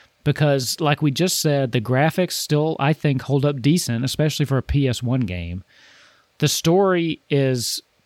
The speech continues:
pretty complete, with the exception of some of the stuff we've joked about with Necron.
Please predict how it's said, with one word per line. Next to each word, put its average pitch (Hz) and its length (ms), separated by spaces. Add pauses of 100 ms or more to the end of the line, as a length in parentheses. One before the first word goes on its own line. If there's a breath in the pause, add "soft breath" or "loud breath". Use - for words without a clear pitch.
(120)
pretty 185 380
complete, 139 760
with 135 120
the 131 100
exception 139 500
of 113 160
some 139 140
of 117 60
the 117 80
stuff 123 260
we've 117 100
joked 110 260
about 107 200
with 95 100
Necron. 104 580